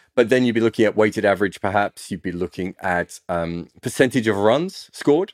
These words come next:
is a really good one in, in county seasons, um,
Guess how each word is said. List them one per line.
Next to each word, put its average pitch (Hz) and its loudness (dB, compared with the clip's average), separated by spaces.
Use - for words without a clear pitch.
is 107 -2
a 107 -2
really 110 2
good 101 -2
one 139 0
in, 101 -4
in 101 -6
county 104 0
seasons, 107 -6
um, 95 -4